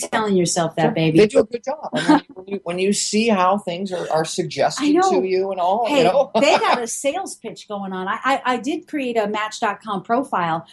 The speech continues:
Speaker 1: and I was bombarded with, "Hey, somebody checked out your profile. Somebody sent you a message. You gotta pay to see it, but you can get a free profile."
Speaker 2: Yeah. So interesting thing about Match, then, on that sort
Speaker 1: What's
Speaker 2: of,
Speaker 1: that?
Speaker 2: sort of line there. Um, when you put some words in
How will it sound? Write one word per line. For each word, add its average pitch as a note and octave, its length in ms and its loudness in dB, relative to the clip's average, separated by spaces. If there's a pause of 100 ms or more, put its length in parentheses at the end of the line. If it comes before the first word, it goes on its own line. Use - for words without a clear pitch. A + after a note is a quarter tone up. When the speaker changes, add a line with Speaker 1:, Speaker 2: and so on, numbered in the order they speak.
(180)
Speaker 1:
and G#3+ 220 2
I C4+ 160 2
was C4+ 240 0
bombarded A3 720 2
with, F#3 160 -4
"Hey, D4+ 220 0
somebody D4+ 400 0
checked C#4+ 280 -4
out C4 140 -2
your C#4 80 -2
profile. C4 460 0
Somebody D4 320 -2
sent C#4+ 260 -4
you C#4 80 2
a - 20 4
message. C4 400 0
You G#3 60 -2
gotta B3 220 0 (120)
pay B3+ 120 -20
to - 100 -20
see G#4 260 2
it, - 240 2 (560)
but A3 360 2 (120)
you C#4 160 0
can G#4 120 -4
get F#4+ 200 0
a - 40 -14
free F4 160 -4
profile." G3+ 680 -2 (340)
Speaker 2:
Yeah. - 120 -4 (100)
So - 180 0
interesting A3 420 -6
thing F#3+ 160 -2
about F#3+ 280 0
Match, - 320 -18
then, B2+ 160 -14
on B2+ 200 -2
that C#3 200 -8
sort B3+ 160 0
Speaker 1:
What's B2 80 -4
Speaker 2:
of, - 40 -10
Speaker 1:
that? E3+ 120 -4
Speaker 2:
sort B2+ 140 -6
of B2 60 -10
line G3 220 -8
there. D#3 140 -16 (240)
Um, C3+ 160 -6 (240)
when F3+ 300 2
you - 80 -20 (100)
put - 140 -4
some F#3 220 -8 (100)
words G3+ 640 -4
in C#4 320 0